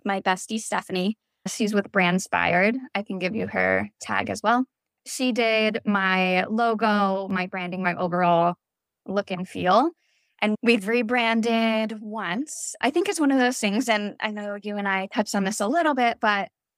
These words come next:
when you put yourself out there, there's always gonna be people that are going to mimic or mock or even literally exactly copy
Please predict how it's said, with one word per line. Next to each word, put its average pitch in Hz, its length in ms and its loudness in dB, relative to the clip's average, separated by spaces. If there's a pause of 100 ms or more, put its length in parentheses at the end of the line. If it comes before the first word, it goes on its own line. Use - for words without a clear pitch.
(120)
when 247 180 2
you 254 100 2
put 311 160 0
yourself 349 380 0
out 185 240 0
there, 185 240 2
there's 202 200 -8
always 208 200 -2
gonna 226 160 -4
be 214 140 -10
people 202 420 -6
that 180 640 4 (380)
are 202 160 0
going 190 320 -4 (100)
to 180 580 -4 (100)
mimic 247 540 2
or 196 160 4
mock 214 360 4
or 196 80 4
even 185 560 0 (420)
literally 185 520 2
exactly 180 460 0
copy 220 580 -2